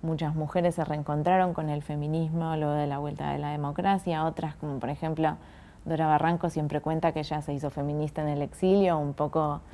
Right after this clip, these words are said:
eh, después de haber analizado su propia experiencia como militante política y como exiliada. Entonces, eh, el feminismo tiene un, un momento de, de crecimiento en los última-, en, en los últimos años de los ochenta y en los noventa,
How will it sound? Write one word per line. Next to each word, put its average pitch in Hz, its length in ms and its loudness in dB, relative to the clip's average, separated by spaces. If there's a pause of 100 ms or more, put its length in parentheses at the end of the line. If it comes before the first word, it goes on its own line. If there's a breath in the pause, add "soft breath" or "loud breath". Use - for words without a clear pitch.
(360 loud breath)
eh, - 140 -10
después 147 400 -2
de 160 80 4
haber 156 180 4
analizado 147 480 0
su 151 140 0
propia 151 320 0
experiencia 143 640 -2
como 143 240 -2
militante 139 540 -4
política 147 640 2
y 139 60 -4
como 135 240 -4
exiliada. 160 1000 2 (400 loud breath)
Entonces, 156 460 -2
eh, - 260 -2
el 143 200 -4
feminismo 160 580 -2
tiene 156 240 -2
un, 151 320 -4
un 165 160 -2
momento 151 440 0
de, 143 320 -2 (600 loud breath)
de 156 200 0
crecimiento 165 840 2
en 151 100 0
los 143 200 -4
última-, 147 580 -4
en, 151 180 -6 (140)
en 139 80 -4
los 151 140 -6
últimos 156 340 -4
años 156 260 -2
de 151 120 -4
los 147 160 -2
ochenta 170 640 2
y 156 80 2
en 147 100 -2
los 147 140 -2
noventa, 190 760 4